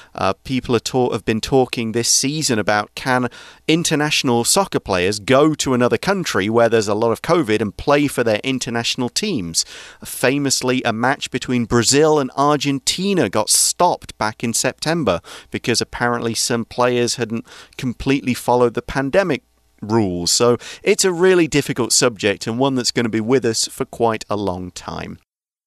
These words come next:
Okay, so before we end our lesson today, let's go through our four sentences again. Studies show that keeping a diary helps you control your emotions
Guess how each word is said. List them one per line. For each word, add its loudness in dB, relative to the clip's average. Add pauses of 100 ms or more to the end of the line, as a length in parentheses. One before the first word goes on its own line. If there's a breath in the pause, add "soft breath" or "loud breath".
(100)
Okay, 2
so 2
before 2
we -2
end -2
our 4
lesson 0
today, 2
let's 2
go 2
through 0
our -4
four 0
sentences -2 (100)
again. -6 (640)
Studies 2
show 4
that -6
keeping -2
a 0
diary 0
helps -4
you -4
control 0
your 2
emotions 2